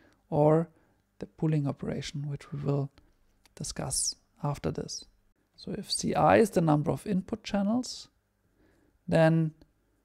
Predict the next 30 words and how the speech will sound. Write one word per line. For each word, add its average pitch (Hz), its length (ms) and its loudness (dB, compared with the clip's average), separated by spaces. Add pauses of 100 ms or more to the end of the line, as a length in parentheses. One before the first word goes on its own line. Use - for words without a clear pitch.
(600)
we - 100 -6
actually 160 640 2 (500)
introduce 160 760 2
a - 100 -6
fourth - 800 0 (460)
dimension 160 580 -2
in 143 200 -4
our 135 180 -6 (480)
kernel 208 320 6
tensor 156 500 0 (1200)
that 151 380 -2 (600)
corresponds 160 540 0
to - 160 0
the 156 120 4
number 151 360 4
of 185 400 -2 (240)
output 202 400 4
channels. 151 380 -6
So - 120 -8
it's - 160 -10
the 147 60 -4
number 160 480 4
of 143 360 4
channels 180 760 0
that 156 180 -4
our 143 240 -2
desired 147 560 0
output 165 420 2
would 151 160 -6
have. 139 380 -8